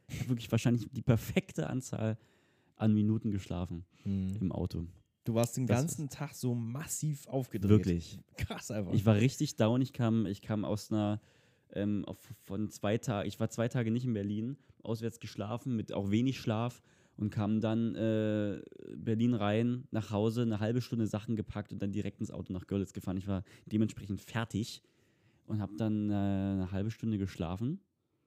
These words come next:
Speaker 1: und war am Start den Rest des Abends.
Speaker 2: Aber richtig am Start. So
Speaker 1: Ja.
Speaker 2: hab ich dich lange nicht mehr erlebt. Also richtiges Energiebündel.
Speaker 1: <laughs> Genau, und dann, äh, sind wir Samstagabend dann zu Clemens Abschieds-, äh, Party gefahren.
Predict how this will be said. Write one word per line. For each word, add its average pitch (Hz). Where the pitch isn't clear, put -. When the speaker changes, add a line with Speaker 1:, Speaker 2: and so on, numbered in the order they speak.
Speaker 1:
und 92
war 95
am 101
Start 92
den 92
Rest -
des 82
Abends. -
Speaker 2:
Aber 101
richtig 104
am 87
Start. 85
So 120
Speaker 1:
Ja. 117
Speaker 2:
hab 117
ich 110
dich 107
lange 98
nicht 87
mehr 85
erlebt. 80
Also 95
richtiges 101
Energiebündel. 85
Speaker 1:
<laughs> -
Genau, 160
und 104
dann, 127
äh, 127
sind 127
wir 120
Samstagabend 117
dann 113
zu 113
Clemens 110
Abschieds-, -
äh, 123
Party 135
gefahren. 139